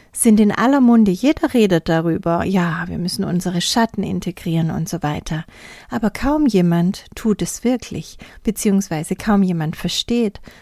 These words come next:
was damit eigentlich gemeint ist. Aber genau jetzt, in der heutigen Zeit und mit den aktuellen Herausforderungen, werden wir dazu eingeladen, uns mit der Dunkelheit in uns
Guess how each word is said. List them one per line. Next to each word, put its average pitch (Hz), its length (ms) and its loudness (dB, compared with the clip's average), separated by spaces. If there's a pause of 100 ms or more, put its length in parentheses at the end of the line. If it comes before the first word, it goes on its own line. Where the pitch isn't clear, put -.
(140)
was 196 160 -4
damit 190 300 2
eigentlich 165 400 -6
gemeint 160 440 0
ist. - 300 -12 (760)
Aber 196 160 0
genau 208 420 4
jetzt, 208 520 0
in 180 120 -2
der 170 160 0
heutigen 202 500 2
Zeit 202 420 0
und 170 160 -2
mit 180 180 -2
den 160 220 -2 (100)
aktuellen 202 680 -2
Herausforderungen, 185 1160 -6 (460)
werden 180 400 2
wir 165 180 0 (120)
dazu - 360 -2 (100)
eingeladen, 175 800 0
uns 180 300 -2
mit 175 120 -2
der 165 100 0
Dunkelheit 196 760 0
in 165 180 -2
uns 214 600 2